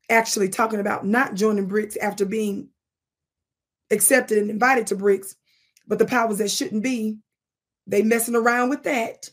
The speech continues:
Y'all know I'm gonna stay on top of that and give you the update on that, but that's another broadcast.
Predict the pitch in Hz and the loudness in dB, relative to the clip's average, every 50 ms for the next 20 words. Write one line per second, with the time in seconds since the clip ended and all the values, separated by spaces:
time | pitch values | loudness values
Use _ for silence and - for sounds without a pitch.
0 | _ _ _ _ _ _ _ _ _ _ _ _ _ _ - 180 190 220 220 226 | _ _ _ _ _ _ _ _ _ _ _ _ _ _ -8 -2 0 0 0 0
1 | 220 208 202 202 196 190 190 - - - - 247 220 214 202 196 190 - - - | -2 -2 -4 -4 -6 -8 -10 -12 -12 -4 -2 0 0 0 -2 -4 -6 -8 -8 -8
2 | 196 190 202 208 208 - 208 196 - 233 233 190 208 202 190 - - 208 - 190 | -4 -4 -2 -2 -2 -4 -8 -8 -6 -6 -6 -4 -4 -4 -4 -2 -2 -4 -2 -2
3 | 196 202 202 202 202 202 214 - - 196 190 214 214 - 208 202 202 208 196 190 | -2 -2 -2 -2 -4 -6 -8 -6 -6 -4 -4 -4 -2 -2 -4 -4 -2 -4 -2 0
4 | 202 202 - - - - - - - - - - - | 0 0 -2 -2 -8 -12 -12 -12 -12 -12 -14 -14 -16